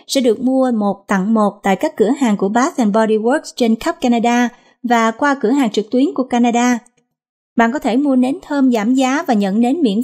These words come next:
phí cho đến ngày mười bốn tháng tám năm hai nghìn hai mươi ba cho đến khi hết hàng. Nến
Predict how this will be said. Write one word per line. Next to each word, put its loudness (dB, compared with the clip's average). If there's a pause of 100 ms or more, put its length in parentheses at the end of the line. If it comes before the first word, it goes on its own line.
phí 2
cho 0
đến 0
ngày 0
mười 2
bốn 0
tháng 0
tám -2
năm 2
hai -2
nghìn 0
hai -2
mươi 0
ba 0 (160)
cho 2
đến 2
khi 0
hết -2
hàng. 0 (580)
Nến 0